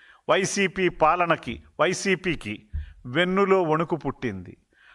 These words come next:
అంతకన్నా ముందు జగన్మోహన్ రెడ్డి కళ్ళు బైర్లు కమ్మాయి. ఎందుకని? ఈనాడు నారా చంద్రబాబు నాయుడు గారి నాయకత్వంలో కూటమి ప్రభుత్వం ఏదైతే ఉందో, కూటమి ప్రభుత్వం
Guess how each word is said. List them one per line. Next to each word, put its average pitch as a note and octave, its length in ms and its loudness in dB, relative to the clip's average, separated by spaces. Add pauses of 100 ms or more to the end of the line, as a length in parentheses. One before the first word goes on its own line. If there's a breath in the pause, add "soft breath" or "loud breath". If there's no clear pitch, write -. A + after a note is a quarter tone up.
(120 soft breath)
అంతకన్నా G#3+ 480 4
ముందు G#3 280 4 (120)
జగన్మోహన్ G3+ 680 4
రెడ్డి F3+ 360 4 (500)
కళ్ళు D#3+ 340 2 (140)
బైర్లు E3+ 380 2 (100)
కమ్మాయి. A#2+ 400 0 (600)
ఎందుకని? G#3 560 2 (600 soft breath)
ఈనాడు F#3 520 2
నారా F#3 220 4 (120)
చంద్రబాబు F3 560 2
నాయుడు E3 320 2
గారి D3+ 200 2 (100)
నాయకత్వంలో F#3+ 760 2 (680 soft breath)
కూటమి A3 520 4 (120)
ప్రభుత్వం F#3+ 540 2
ఏదైతే F#3 520 2 (140)
ఉందో, F3+ 240 4 (680 loud breath)
కూటమి A#3 420 4
ప్రభుత్వం G3+ 640 2